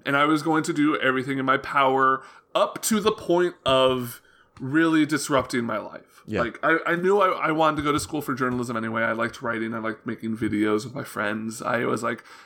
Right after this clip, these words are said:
Speaker 1: "I can, at worst, turn this into a, a different career,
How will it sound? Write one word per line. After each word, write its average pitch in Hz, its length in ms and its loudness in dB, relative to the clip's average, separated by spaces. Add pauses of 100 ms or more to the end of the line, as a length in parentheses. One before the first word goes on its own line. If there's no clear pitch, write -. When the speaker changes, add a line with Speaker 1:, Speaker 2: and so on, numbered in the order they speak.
(200)
Speaker 1:
"I 147 180 2
can, 165 520 -4
at 135 260 0
worst, 131 460 2
turn 131 240 -4
this 127 180 -2
into 131 360 2
a, 123 260 6
a 120 160 2
different 120 360 -6
career, 113 500 0